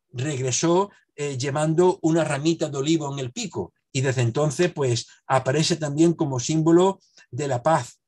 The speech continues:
del, de la, es el símbolo de un animal puro, un animal que era elegido preferentemente para los sacrificios en el templo y finalmente, pues, también en el ámbito cristiano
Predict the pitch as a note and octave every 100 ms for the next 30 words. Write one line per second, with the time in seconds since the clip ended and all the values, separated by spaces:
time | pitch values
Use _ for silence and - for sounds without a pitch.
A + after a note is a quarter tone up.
0 | _ A#2+ C3 B2+ B2 A#2+ A#2+ - A#2+ B2+
1 | B2+ B2 C3+ D3 - - C#3+ B2 F#3 F3+
2 | E3 D3 D3+ D3 C#3 C3+ B2+ D3 G3+ G3+
3 | A3+ - _ _ D#3+ E3 D#3+ D#3 E3 E3
4 | D#3+ D#3 E3+ F3 _ - D3 B2 F#3 F#3
5 | D#3+ D3 - C#3+ E3 D#3 F3 F#3+ E3 C3+
6 | C3+ C3 B2 B2 B2 A#2 F3+ F3+ E3 C3+
7 | C3 A#2+ G#2+ F3 E3+ E3 F#3 F#3+ - -
8 | _ D3 B2+ C3 C#3+ D3+ D#3+ D3 F3 E3
9 | C3 B2 A#2+ D3 D#3+ C#3 C3+ D#3 D3 C3+
10 | C3 C3+ B2 D#3 D#3 E3+